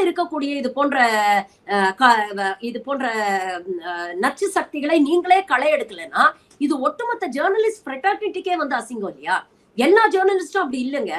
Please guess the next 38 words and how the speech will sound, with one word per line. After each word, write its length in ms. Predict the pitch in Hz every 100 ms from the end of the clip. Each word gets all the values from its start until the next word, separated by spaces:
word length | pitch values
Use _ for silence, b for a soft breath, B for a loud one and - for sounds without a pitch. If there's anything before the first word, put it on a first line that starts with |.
| - _ _ -
எல்லாருமே 520 | 196 302 359 359 359
வந்து 320 | 302 294 254
முற்போக்கா 600 | - 320 320 320 294 262 247
சிந்திக்கக்கூடியவர்கள், 920 | 269 277 269 262 220 220 202 240 262 b b -
ரொம்ப 240 | 254 349
நடுநிலையா 500 | 277 262 330 320 320 320
பேசக்கூடிய 480 | 294 294 285 254 226
ஜேர்னலிஸ்ட் 480 | 240 262 254 226
தான் 160 | 339 339
பெரும்பாலும் 460 | 262 294 339 349 277
இருக்கிறாங்க. 340 | 220 190 151 - _ _
ஆனா, 400 | - 370 403 349
ஒ-, 300 | 285 277 254 262
இந்த 240 | 294 277
ஒண்ணு 220 | 262 330
ரெண்டு 260 | 392 359 -
பேர் 220 | 339 349
வந்து, 240 | 285 277
"One 220 | 247 277 277
apple, 400 | 277 277 285 226
one 200 | 247 233
bad 220 | 269 302
apple 300 | 277 285 269 -
spoils 320 | 247 269 -
the 100 | 220
entire 300 | 220 254 247
cart" 240 | 226 247 220
அப்படிங்கிற 420 | 190 220 226 185
மாதிரி, 380 | 151 165 226 b b b
இந்த 220 | 285 320
மாதிரி 260 | 427 466 427
ஒண்ணு 220 | 381 349
ரெண்டு 180 | 320 294
பேர் 200 | 339 381
இருக்கும்பொழுது 460 | 302 262 262 349
ஒட்டுமொத்த 720 | 302 302 381 370 - 302 269 262
ஜேர்னலிஸ்டையும் 680 | 277 320 320 294 302 302 294
வந்து 500 | 254 302 302 220